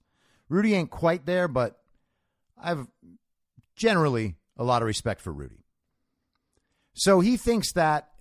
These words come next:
on some level justice was served, and maybe it is, or maybe Rudy finds some advantage in saying that.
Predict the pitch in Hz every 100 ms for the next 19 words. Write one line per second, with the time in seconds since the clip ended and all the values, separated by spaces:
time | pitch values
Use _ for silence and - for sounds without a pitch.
0 | _ 131 151 - 165 147 147 143 113 135
1 | 135 139 - 123 - 120 135 127 175 143
2 | 127 120 104 117 117 117 120 110 110 113
3 | 95 _ _ _ _ _ _ _ - 110
4 | 120 107 107 107 101 - 117 104 92 101
5 | 104 87 95 - 98 92 87 98